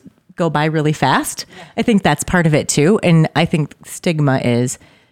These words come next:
Speaker 1: a huge part of it, a huge part of it. Um, and, and just in my own experiences,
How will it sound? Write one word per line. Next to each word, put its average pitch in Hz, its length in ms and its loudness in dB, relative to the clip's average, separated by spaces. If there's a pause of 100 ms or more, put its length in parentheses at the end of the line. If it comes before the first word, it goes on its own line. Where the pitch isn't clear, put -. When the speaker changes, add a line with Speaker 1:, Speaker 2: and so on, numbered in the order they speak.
(160)
Speaker 1:
a 170 60 -10
huge 208 640 2
part - 240 -6
of 78 100 -6
it, 67 220 -4 (160)
a - 20 -4
huge 202 420 0
part 127 220 -2
of 107 80 -4
it. 113 200 -4 (400)
Um, 131 380 2 (1000)
and, 170 300 2 (160)
and 190 280 4
just 208 180 0
in 180 320 4
my 190 220 2
own 226 80 2
experiences, 135 640 0